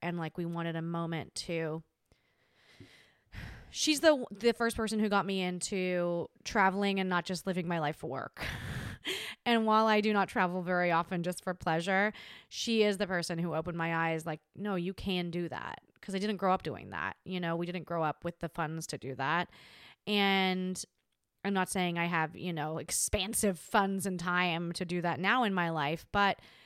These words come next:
now and then, like, several years ago, we went to Hawaii together for a short time,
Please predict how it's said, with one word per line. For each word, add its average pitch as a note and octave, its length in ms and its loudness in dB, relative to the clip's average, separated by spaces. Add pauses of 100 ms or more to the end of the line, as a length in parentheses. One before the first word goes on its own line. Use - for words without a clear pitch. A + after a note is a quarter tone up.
(300)
now G3 400 4
and F#3 220 -2
then, B3+ 600 4 (140)
like, F#3+ 320 0
several F#3+ 340 -2
years D4 260 -2
ago, A3+ 200 4
we A3 100 2
went G3 200 0
to G#3+ 80 -4
Hawaii B3+ 500 -2
together C#3+ 460 -4
for D#3+ 180 -6
a E3+ 40 -6
short D#3 300 -8
time, D3 380 -6